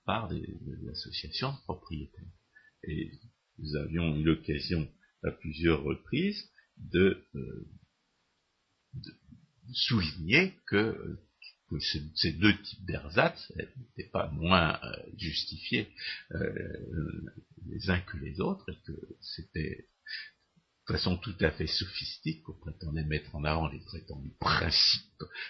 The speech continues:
de, qui sont censés limiter le, l'arbitraire des hommes de l'État, a fortiori quand ces principes non, ne limitent pas l'arbitraire des hommes de l'État, mais le, mais le, mais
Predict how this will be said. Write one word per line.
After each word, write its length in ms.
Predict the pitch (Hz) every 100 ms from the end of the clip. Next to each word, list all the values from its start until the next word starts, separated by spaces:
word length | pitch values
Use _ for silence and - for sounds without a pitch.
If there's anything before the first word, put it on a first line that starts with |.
| -
de, 160 | - 80
qui 680 | 78 - 90 _ _ - -
sont 140 | 87
censés 420 | - 78 - 82
limiter 680 | 80 80 82 78 - 80 - - - -
le, 580 | 80 73 69 - 85 82 _ -
l'arbitraire 600 | 76 - 76 - 85 80
des 220 | 73 80
hommes 160 | 78 82
de 80 |
l'État, 540 | 73 78 - 135 202 - _ _ - - _
a 120 | -
fortiori 640 | - 95 - 95 90 101
quand 120 | - 71
ces 180 | -
principes 460 | 71 82 - 90 -
non, 180 | 76 76 - - 73
ne 280 | 78 80
limitent 420 | 92 82 87 90 -
pas 120 | 92
l'arbitraire 540 | 80 73 80 - 82
des 180 | 78 76
hommes 160 | 78 78
de 60 |
l'État, 280 | 82 - 78
mais 120 | 78 76
le, 220 | - - - - - -
mais 160 | 76
le, 320 | 73 - - - - - - _
mais 80 | -